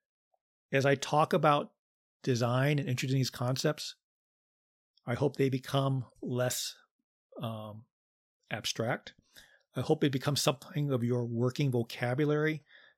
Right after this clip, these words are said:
as you approach your life, as you approach challenges. And if you're interested in exploring, uh,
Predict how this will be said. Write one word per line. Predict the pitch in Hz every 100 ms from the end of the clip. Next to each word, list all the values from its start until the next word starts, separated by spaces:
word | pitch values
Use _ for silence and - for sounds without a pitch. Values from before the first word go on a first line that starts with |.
| _ -
as | 123 -
you | 139
approach | 127 - - 135 135 - - - - _ _ _
your | - 127
life, | 117 117 135 -
as | 123
you | 131
approach | 120 - 117 -
challenges. | - 110 113 131 151 160 - - _ _ - - - _ _ _ - - -
And | 147 151
if | 131
you're | 175
interested | 165 - -
in | 165
exploring, | 131 - 147 143 143 143 131 -
uh, | 123 -